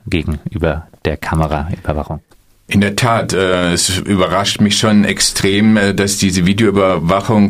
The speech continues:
Speaker 2: nach wie vor, äh, so boomt. Also wir, wir hatten Zeiten auch in der deutschen Geschichte, wo auch die Videoüberwachung, äh, groß, ähm,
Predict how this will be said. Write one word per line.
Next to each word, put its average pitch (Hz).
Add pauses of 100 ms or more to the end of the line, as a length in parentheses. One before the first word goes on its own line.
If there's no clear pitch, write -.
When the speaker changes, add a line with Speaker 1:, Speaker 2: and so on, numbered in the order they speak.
Speaker 2:
nach 98
wie 110
vor, 104
äh, 87
so 95
boomt. 87
Also 90
wir, 90 (140)
wir 87
hatten 95
Zeiten 101
auch 95
in 95 (280)
der 98
deutschen 95
Geschichte, 101
wo 95
auch 135
die 104
Videoüberwachung, 92
äh, 90
groß, 92 (340)
ähm, 90